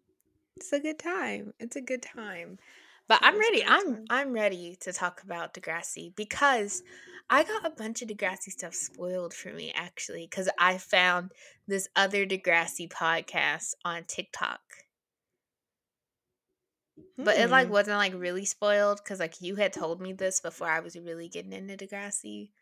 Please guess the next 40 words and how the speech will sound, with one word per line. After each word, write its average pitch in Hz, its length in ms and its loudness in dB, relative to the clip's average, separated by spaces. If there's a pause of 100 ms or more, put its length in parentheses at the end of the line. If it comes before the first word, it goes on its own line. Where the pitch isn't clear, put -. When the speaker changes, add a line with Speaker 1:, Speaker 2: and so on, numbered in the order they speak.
(460)
Speaker 1:
But, 202 80 4
like, 202 180 0
I 233 80 -2
kept 226 360 -6
on 240 160 -2
seeing 226 420 -6
it, 180 240 -14
and 196 100 -20
I 202 80 -18
was 202 100 -16
like, 196 140 -14
"Oh 185 140 -12
my - 160 -10
God." - 440 -12 (1080)
Speaker 2:
Oh, 180 260 2
so 180 180 -4
now 175 140 -2
you 156 120 -4
know 143 120 -4
it's, 151 120 -6
like, - 140 -8
a 175 40 -10
thing. 147 380 -12 (1500)
Speaker 1:
Yeah. - 320 -16 (640)
But 202 180 0
Speaker 2:
Oh, - 20 4
Speaker 1:
I'm 233 80 2
not 277 160 4
gonna 277 120 -4
Speaker 2:
sorry 185 100 -4
if 185 60 -8
you 233 60 0
Speaker 1:
spoil 208 140 4
Speaker 2:
heard 185 100 0
Speaker 1:
it - 60 -6
for - 80 -8
Speaker 2:
that. 175 80 -6
Speaker 1:
you 170 60 -8
guys 165 400 -4 (400)
because 190 460 -4